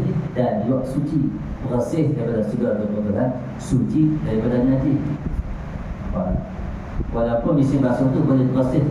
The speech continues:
segala kekurangan, tapi dia tak boleh menyucikan najis. Sebab cara basuhan daripada atas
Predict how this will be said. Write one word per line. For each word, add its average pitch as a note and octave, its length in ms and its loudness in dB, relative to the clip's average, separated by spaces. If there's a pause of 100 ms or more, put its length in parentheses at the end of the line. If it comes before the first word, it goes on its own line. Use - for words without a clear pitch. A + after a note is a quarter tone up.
segala B2+ 360 2
kekurangan, G#2 640 0 (360)
tapi C#3 280 0
dia C3 160 4
tak - 200 0
boleh B2 120 4
menyucikan C#3 680 2
najis. D3+ 300 2 (400)
Sebab - 340 0
cara B2+ 300 2
basuhan A#2+ 480 0
daripada - 320 0
atas - 320 -4